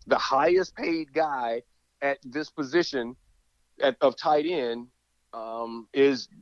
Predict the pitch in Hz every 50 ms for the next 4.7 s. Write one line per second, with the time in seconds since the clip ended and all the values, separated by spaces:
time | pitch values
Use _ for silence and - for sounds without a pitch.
0 | _ - 120 120 117 123 127 123 120 131 143 - 269 254 220 135 98 90 - -
1 | _ _ _ _ - - 160 160 180 185 196 190 190 190 - _ - 170 175 -
2 | - - - 190 185 190 - - - 190 180 165 165 - - 143 143 156 160 147
3 | 156 170 160 151 151 151 147 143 - - 160 135 - - 131 120 139 151 - -
4 | 139 139 139 156 165 185 226 233 349 370 277 139 92